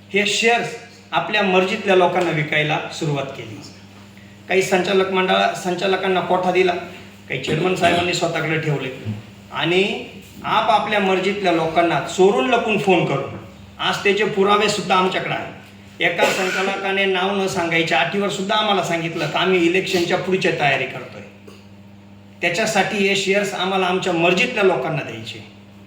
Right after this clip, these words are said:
मग जसं तुम्ही शेअर्स गोळा करायची पेपर नोटीस करता तसं तुम्ही विक्रीची सुद्धा पेपर नोटीस करणं बंधनकारक आहे,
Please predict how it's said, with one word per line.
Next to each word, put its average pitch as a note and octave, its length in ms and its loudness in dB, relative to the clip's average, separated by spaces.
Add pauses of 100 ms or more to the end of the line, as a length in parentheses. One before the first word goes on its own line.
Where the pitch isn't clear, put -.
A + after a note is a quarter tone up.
(480)
मग F3 120 -2
जसं G3+ 440 2
तुम्ही G3 460 0 (920)
शेअर्स B3+ 440 0
गोळा A3+ 260 2
करायची A3+ 280 -2 (180)
पेपर B3+ 260 4
नोटीस B3+ 420 2
करता E3 360 0 (1300)
तसं C#4 240 -2
तुम्ही D4 180 0
विक्रीची C#4+ 380 0
सुद्धा C#4+ 220 0
पेपर E4 320 -2
नोटीस C#4 400 -2
करणं B3 240 0
बंधनकारक F#3+ 600 2
आहे, - 80 -8